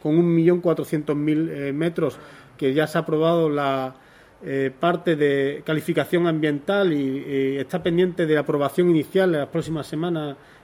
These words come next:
imagino, porque ya está todo, eh, técnicamente aprobado. Para conocerlo, también un vídeo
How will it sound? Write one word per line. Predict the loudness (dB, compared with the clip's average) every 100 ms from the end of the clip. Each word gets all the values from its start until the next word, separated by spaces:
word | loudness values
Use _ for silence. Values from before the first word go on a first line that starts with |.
| -10
imagino, | -4 -4 0 2 2
porque | -2 -4 -2 -2 -2
ya | -6
está | -6 -4
todo, | 0 0 -4 -14 -20 -20 -8
eh, | -6
técnicamente | 0 2 2 2 2 0 0
aprobado. | 4 4 6 2 -2 -20 -20 _
Para | 0 2 4 4 4 2 -2
conocerlo, | 0 -2 0 2 2
también | 2 0 2
un | 0 4
vídeo | 4 6 4 2